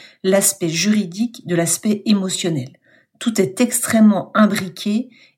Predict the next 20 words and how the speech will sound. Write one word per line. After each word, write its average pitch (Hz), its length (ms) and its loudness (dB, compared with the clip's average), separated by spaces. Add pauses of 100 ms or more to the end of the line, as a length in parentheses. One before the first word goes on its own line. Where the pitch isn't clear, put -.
et 190 80 0
le 196 120 0
fait 208 180 -4
d'avoir 170 400 -2
conscience 226 720 2
que 170 320 -6 (180)
ces - 260 -2
deux 214 380 2
éléments 214 380 2
sont 170 200 -6
liés 180 460 -4 (280)
vont 190 180 4
vous 202 160 2
permettre 190 500 0
de 180 140 0
mieux 208 280 4
avancer 180 500 0
dans 202 100 -2
cette 175 200 -8
procédure, 170 680 -8